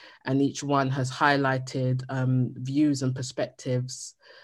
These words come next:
um, from within communities and among people who often feel like their, their views are unheard in terms of, um,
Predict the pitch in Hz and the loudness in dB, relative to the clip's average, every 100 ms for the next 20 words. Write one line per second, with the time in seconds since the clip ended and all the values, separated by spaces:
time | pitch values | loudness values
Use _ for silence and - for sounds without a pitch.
0 | - - 135 135 131 131 - 147 135 131 | -14 -4 0 2 2 -2 0 0 2 0
1 | 131 131 127 147 147 143 143 143 131 131 | 0 0 0 2 2 2 0 -2 0 0
2 | 131 131 127 139 131 - 135 131 131 123 | 2 0 0 -2 -4 -4 -2 0 0 -2
3 | 135 127 - 135 131 127 123 - 156 131 | -4 -6 -4 -2 2 2 -2 -4 -2 0
4 | 127 127 117 - 127 120 117 123 _ _ | 2 0 -2 -6 -6 -4 -4 -8 _ _
5 | - 135 131 135 131 127 - 123 123 135 | -4 -2 0 0 -2 -2 -4 -4 -2 -2
6 | 123 117 - _ _ _ - 131 127 135 | -2 -4 -14 _ _ _ -8 -4 -2 0
7 | 131 127 127 127 123 123 120 | 0 0 -2 -2 -2 -4 -6